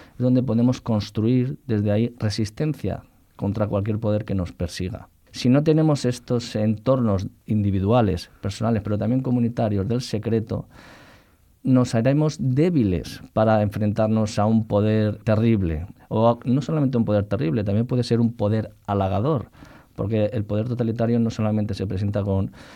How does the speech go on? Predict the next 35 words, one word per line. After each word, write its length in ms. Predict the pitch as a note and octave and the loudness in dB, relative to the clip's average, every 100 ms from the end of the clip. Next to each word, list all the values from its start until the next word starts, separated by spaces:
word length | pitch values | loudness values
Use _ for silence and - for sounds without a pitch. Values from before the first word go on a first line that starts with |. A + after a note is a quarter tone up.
| - _ | -20 _
maneras 640 | - A2 A2 G#2 G#2 G#2+ G2+ | 2 4 4 4 4 2 2
monstruosas, 640 | G#2 F#2+ - C3 - F2 | 2 0 -2 -4 -2 -4
sino 180 | - G2 | -2 -2
también 260 | F#2 G#2 A#2 | 0 0 0
con 240 | A#2+ G2+ | 0 0
modos 440 | G2+ G#2+ A#2 A2+ - | 2 2 0 -2 0
muy 220 | A2+ A#2 | 0 2
halagadores. 720 | G#2+ F#2+ F2+ F2 E2 F2+ - - - - _ _ _ _ | 2 0 0 0 -2 -4 -10 -20 -20 -20 _ _ _ _
Es 120 | - | -4
fundamental 480 | - C#3 C3 B2+ C3+ | 0 2 4 4 2
el 60 | C3 | 0
secreto, 560 | C3 C#3 D3+ D3 D#3+ G#3 _ _ _ - | -2 -2 0 0 -4 -6 _ _ _ -4
y 80 | |
sobre 240 | C3+ A2+ A2 | 0 2 2
todo 180 | B2 C3 | 0 0
si 80 | |
nos 160 | C3+ A#2+ | -2 -2
está 240 | G2+ - | -4 0
olvidando 480 | C#3+ A#2+ A2+ A#2 G#2+ | 0 4 4 4 2
que 80 | G2+ | 0
es 60 | G2 | -2
fundamental 640 | G2+ G2+ G2+ A2 A2 A2+ - | 0 2 2 0 0 -2 -6
el 140 | A2 G#2+ | -6 -4
secreto, 560 | A2 A#2 A#2 A#2+ A2+ - _ _ _ | -2 0 0 0 -4 -6 _ _ _
y 640 | C3+ C3 B2+ A#2+ A#2 A2+ B2 - | 2 6 6 4 4 2 -2 -6
continuamente 880 | - A#2 D3 D#3 C#3+ D3 C3 A2+ B2 | 0 2 2 2 4 4 2 2 0
vemos 360 | C#3+ A#2 A2 A2 | 2 2 2 2
en 100 | B2 | 2
televisión 720 | B2 B2 G#2+ - B2 A#2+ A2+ | 2 2 2 0 2 4 2
y 40 | |
se 120 | A2+ A2 | 2 0
nos 160 | A#2+ | 0
invita 420 | B2 A#2+ B2+ B2 B2 | 2 2 2 2 0
a 60 | |
visibilizar. 1500 | B2 B2+ D#3+ F#3 - C3+ B2+ A#2+ C3+ C3 A2 G2 - C3+ - | 0 2 4 2 0 4 6 8 8 8 4 2 -2 -6 -6